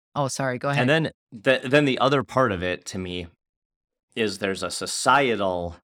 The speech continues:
Speaker 1: Mm.
Speaker 2: construct
Speaker 1: Mm-hmm. Yes.
Speaker 2: probably based on that survival thing, but it's been really kind of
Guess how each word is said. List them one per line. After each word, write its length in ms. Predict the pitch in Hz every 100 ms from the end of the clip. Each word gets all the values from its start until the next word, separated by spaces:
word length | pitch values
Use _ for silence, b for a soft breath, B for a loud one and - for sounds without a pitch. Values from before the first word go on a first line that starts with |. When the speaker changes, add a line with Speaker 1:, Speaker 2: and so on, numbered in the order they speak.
| -
Speaker 1:
Mm. 420 | 147 151 143 135
Speaker 2:
construct 1200 | - - - 135 147 143 - 95 90 85 98 - 147
Speaker 1:
Mm-hmm. 320 | 123 135 170 196 b b b b
Yes. 320 | - 151 127 123
Speaker 2:
probably 320 | 135 123 101
based 400 | - 151 175 147
on 160 | 131
that 440 | 117 113 113 - -
survival 480 | 110 101 117 147 160
thing, 360 | 170 175 165 _ -
but 140 | 107 113
it's 120 | 104
been 240 | 117 110
really 540 | 104 156 160 151 127 117
kind 200 | - 117
of 140 | 90